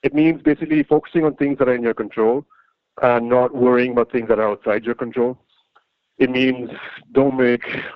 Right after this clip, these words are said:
crazy plans about, you know, where things are gonna be, uh, for you, your family, or anything for that matter. Uh, live very intensely in the present. Like, you know, it's, it's an illusion to think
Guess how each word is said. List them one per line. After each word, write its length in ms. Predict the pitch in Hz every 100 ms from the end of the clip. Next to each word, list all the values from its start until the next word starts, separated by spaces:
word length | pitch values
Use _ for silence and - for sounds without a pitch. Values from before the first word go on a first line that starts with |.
| -
crazy 360 | - 127 127
plans 360 | 127 113 117 117
about, 260 | 113 117 -
you 200 | 117 113
know, 100 | 107
where 220 | 110 110
things 240 | 107 117 110
are 40 |
gonna 140 | 113
be, 300 | 104 107 107 - _ _ _ _ -
uh, 160 | 107
for 140 | 101 117
you, 260 | 110 110
your 140 | 113 104
family, 500 | - 110 107 110 110
or 300 | 104 101 95 _ -
anything 260 | 143 143 123
for 60 |
that 120 | 113 101
matter. 320 | 104 104 135 _ _ - _ _
Uh, 220 | 117 110 110
live 240 | 120 135 131
very 240 | 139 139
intensely 420 | 127 123 113 -
in 60 | 107
the 60 | 104
present. 360 | 113 107 104
Like, 140 | 101 -
you 40 |
know, 180 | 120 123
it's, 160 | 127 -
it's 200 | - 143
an 240 | 143 269 -
illusion 600 | 330 285 311 320 330 - - _ _ -
to 80 |
think 260 | 123 135 139